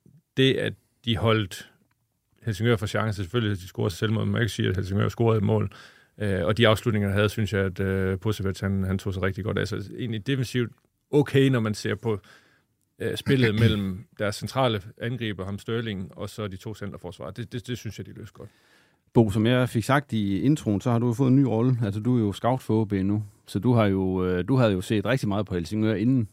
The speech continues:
Speaker 2: den her kamp. Vi kommer til at snakke om din nye rolle, øh, lidt senere, men du skal også lige have lov til at sige, hvad, der var, hvad du synes var bedst og værst i den her O B-kamp,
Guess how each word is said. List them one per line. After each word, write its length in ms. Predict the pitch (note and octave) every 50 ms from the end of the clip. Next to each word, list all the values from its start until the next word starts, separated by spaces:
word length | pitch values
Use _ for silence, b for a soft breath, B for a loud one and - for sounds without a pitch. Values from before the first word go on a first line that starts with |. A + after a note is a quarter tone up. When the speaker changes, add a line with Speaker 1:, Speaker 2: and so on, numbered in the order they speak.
| _ _ -
Speaker 2:
den 140 | G#2 G2 F#2+
her 120 | F#2+ F#2
kamp. 300 | E2+ - G#2 G2 G2 - - B B B B B B B B B B B
Vi 60 | - A2
kommer 160 | B2+ A#2+ A2+
til 60 | C#3+
at 60 | C3
snakke 180 | A#2+ D3+ D#3 D3
om 80 | B2
din 240 | A2 C#3 C3+ B2 A#2+
nye 120 | B2 B2+ B2+
rolle, 400 | A2 G#2+ A#2 B2 C3 C3 B2+ A#2
øh, 520 | G#2 G2 F#2 F#2+ F#2+ F#2+ F#2+ F#2+ F#2 F2+ E2 E2 - _ - _ _ _ _ _ -
lidt 140 | C3 C#3+ -
senere, 340 | - D3 D3+ D3 C3+ G2+
men 240 | F2+ G2 G2 G#2 - _ _ _ _ _ _ _ _ _ B2
du 80 | C#3+
skal 160 | C3 - D3 D3
også 120 | C3+ C3
lige 60 | C3+
have 40 | A#2+
lov 120 | A#2 A#2+
til 80 | - A#2
at 40 | -
sige, 160 | - B2+ B2
hvad, 200 | G#2+ G#2 F#2+ F#2+
der 160 | - - G2+
var, 360 | G2+ G2 G2 F#2+ F#2+ F2+ E2+
hvad 120 | D#2+ F#2+ G2
du 120 | G#2+ B2+
synes 200 | A#2+ C3 B2 -
var 60 | G#2+
bedst 280 | - - A2+ A#2 - -
og 100 | - F#2+
værst 280 | G2+ G2+ A2+ - - -
i 20 |
den 160 | G2 G2 F#2+
her 80 | G2+ G2
O 100 | G2 F#2+
B-kamp, 440 | - F2+ D#2+ - - F2 E2 E2+